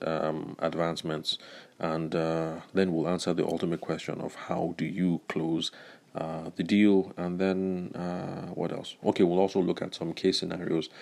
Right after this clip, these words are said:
that I went over with, um, the folks at Kairos, um, Real Estate. If you are new to the podcast, the material that we're going over right now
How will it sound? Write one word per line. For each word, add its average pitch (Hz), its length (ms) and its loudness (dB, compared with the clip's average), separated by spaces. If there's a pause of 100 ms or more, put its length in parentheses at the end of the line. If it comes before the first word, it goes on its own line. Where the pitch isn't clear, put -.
(320)
that 85 160 0
I 80 260 2
went 90 240 2
over 82 240 0
with, 78 440 0
um, 80 360 -2
the 80 120 -6
folks 87 300 0
at - 160 -4
Kairos, 85 640 -2
um, 80 300 -6
Real 85 180 0
Estate. 78 320 -2 (540)
If - 240 -2
you 87 200 2
are 85 360 2
new 95 180 2
to 95 120 0
the 85 80 -4
podcast, 85 760 0
the - 80 -8
material 95 520 4
that 78 140 2
we're 82 120 -2
going 90 240 0
over 85 180 0
right 85 240 0
now 82 280 -2